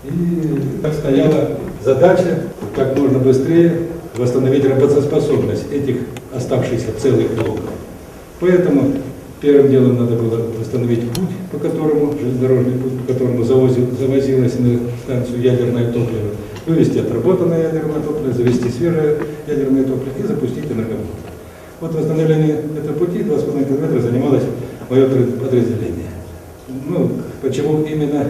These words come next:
мое? Ну, каким-то образом это было связано с тем, что у нас были специалисты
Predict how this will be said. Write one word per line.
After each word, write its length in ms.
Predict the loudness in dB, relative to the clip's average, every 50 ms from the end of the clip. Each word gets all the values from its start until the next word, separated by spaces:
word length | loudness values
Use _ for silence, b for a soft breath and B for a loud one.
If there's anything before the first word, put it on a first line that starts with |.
| -2 -4 -4
мое? 240 | -2 0 2 2
Ну, 680 | 2 2 0 -4 -6 -10 -10 -10 -10 -10 -10 -10 -10 -10
каким-то 300 | -8 -6 -6 -6 -2 -2
образом 460 | -2 -2 0 0 0 0 0 0 -2 -4 -6 -10 -12 -12 -8 -8
это 160 | -4 -4 -4
было 260 | -2 0 2 2 2
связано 380 | 2 2 2 2 2 0 0 0
с 20 |
тем, 160 | 0 0 -2
что 160 | -2 -2 -4
у 100 | -2 -2
нас 140 | 0 -2 -2
были 240 | 0 0 0 0 0
специалисты 680 | 0 -4 -6 -8 -6 -4 -4 -4 -4 -4 -6 -6 -8